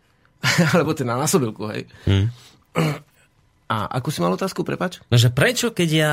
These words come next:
Speaker 2: fúkam silnejšie, tak dám tenší, vyšší tón?
Speaker 1: No, pretože máš tam dvakrát, e, viac, e, vlnení, alebo mohli by sme povedať kmitočtov.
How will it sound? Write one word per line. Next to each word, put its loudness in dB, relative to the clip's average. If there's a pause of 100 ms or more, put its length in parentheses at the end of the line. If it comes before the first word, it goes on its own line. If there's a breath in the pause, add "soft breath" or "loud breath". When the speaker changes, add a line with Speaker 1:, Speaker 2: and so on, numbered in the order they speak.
Speaker 2:
fúkam -2
silnejšie, 0
tak -4
dám 0 (420)
tenší, 2
vyšší 0
tón? -2 (1900 soft breath)
Speaker 1:
No, -2 (340)
pretože -2
máš 2
tam 0
dvakrát, 0
e, -14 (340)
viac, -4 (100)
e, -8 (1160 loud breath)
vlnení, -2
alebo -4
mohli -2
by -4
sme -4
povedať -8
kmitočtov. -6